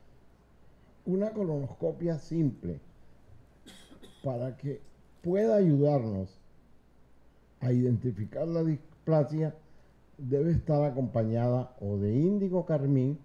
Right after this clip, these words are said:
o de azul de metileno. A todos nos ha pasado, azul de metileno, el uso de azul de me-, el índigo carmín a veces es difícil de conseguir,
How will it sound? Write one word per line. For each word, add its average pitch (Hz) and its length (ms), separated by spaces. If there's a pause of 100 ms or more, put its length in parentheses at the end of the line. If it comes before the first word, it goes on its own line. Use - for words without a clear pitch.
(360)
o 104 120
de 98 120
azul 104 380
de 113 100
metileno. 85 520 (1500)
A 104 80
todos 160 320
nos 170 160
ha 160 100
pasado, 147 420
azul 143 300
de 170 120
metileno, 147 760 (280)
el 107 160
uso 127 240
de 135 100
azul 139 260
de 143 100
me-, 135 120
el 117 160
índigo 160 500 (460)
carmín 127 380
a 156 60
veces 147 320
es 139 40
difícil 151 480
de 139 100
conseguir, 123 600